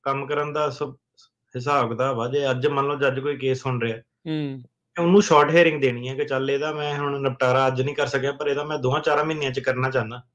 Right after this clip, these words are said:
Speaker 2: ਹੂੰ, ਹੂੰ, ਹੂੰ।
Speaker 1: ਤੇ ਜਾ ਕੇ ਕਿਸੇ ਦੀ permission ਥੋੜ੍ਹਾ ਲੈਣੀ ਕਿ ਜਿੱਦਾਂ ਹੁਣ
Speaker 2: ਉਹਦੀ
Speaker 1: ਬਾਈ ਦਾ
Speaker 2: ਮਰਜ਼ੀ ਆ।
Speaker 1: ਇੱਕ ਮਈ ਚ, ਉਹਨੇ ਕਹਿਣਾ ਇਹਨੂੰ ਚੱਕ ਕੇ ਪਾਓ ਛੱਬੀ ਦੇ ਵਿੱਚ ਤੇ ਆਹ ਵਾਲੇ ਦਾ slot create ਕਰੋ। ਉਹ ਕੋਈ, ਇਹ ਕਿਹੜਾ ਕੋਈ customer service ਥੋੜ੍ਹਾ ਹੈਗਾ, ਇਹ ਤਾਂ ਪ੍ਰੋਸੀਡਿੰਗ ਚ ਆ। ਉਹ ਕਹਿੰਦੇ ਕਿ ਤੁਸੀਂ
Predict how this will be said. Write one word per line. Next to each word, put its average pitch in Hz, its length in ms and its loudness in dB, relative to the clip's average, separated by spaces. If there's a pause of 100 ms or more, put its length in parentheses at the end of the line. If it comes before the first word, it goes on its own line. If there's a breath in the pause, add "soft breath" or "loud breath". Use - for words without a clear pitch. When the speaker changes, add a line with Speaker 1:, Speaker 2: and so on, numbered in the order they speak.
Speaker 2:
ਹੂੰ, 185 100 -4
ਹੂੰ, 180 220 -6
ਹੂੰ। 170 100 -18 (200)
Speaker 1:
ਤੇ - 60 -8
ਜਾ 143 220 2
ਕੇ 147 120 0
ਕਿਸੇ 156 200 -4
ਦੀ 165 100 -4
permission 160 440 -2
ਥੋੜ੍ਹਾ 151 260 -4
ਲੈਣੀ 175 280 -6
ਕਿ 160 280 -10
ਜਿੱਦਾਂ 127 220 -6
ਹੁਣ 151 100 4
Speaker 2:
ਉਹਦੀ 185 140 4
Speaker 1:
ਬਾਈ 208 80 6
ਦਾ 175 60 6
Speaker 2:
ਮਰਜ਼ੀ 135 240 0
ਆ। 101 100 -12
Speaker 1:
ਇੱਕ 139 140 2
ਮਈ 135 280 -8
ਚ, 135 180 0 (480)
ਉਹਨੇ 156 220 2
ਕਹਿਣਾ 160 180 4
ਇਹਨੂੰ 175 220 -2
ਚੱਕ 170 240 -4
ਕੇ 170 140 -6
ਪਾਓ 156 340 -8
ਛੱਬੀ 123 300 -14
ਦੇ 165 120 -6
ਵਿੱਚ 160 280 -6
ਤੇ 147 120 -2
ਆਹ 139 220 -2
ਵਾਲੇ 143 180 -2
ਦਾ 139 100 2
slot 120 380 0
create 107 340 -2
ਕਰੋ। 127 220 -10
ਉਹ 160 160 -14
ਕੋਈ, 151 160 -4
ਇਹ 151 140 0
ਕਿਹੜਾ 160 180 2
ਕੋਈ 156 220 0
customer 147 360 0
service 143 360 0
ਥੋੜ੍ਹਾ 135 260 -4
ਹੈਗਾ, 139 200 0
ਇਹ 127 80 2
ਤਾਂ 139 120 -6
ਪ੍ਰੋਸੀਡਿੰਗ 147 580 -2
ਚ - 80 -6
ਆ। 139 60 0
ਉਹ 160 160 0
ਕਹਿੰਦੇ 165 320 0
ਕਿ 165 80 -6
ਤੁਸੀਂ 156 340 -4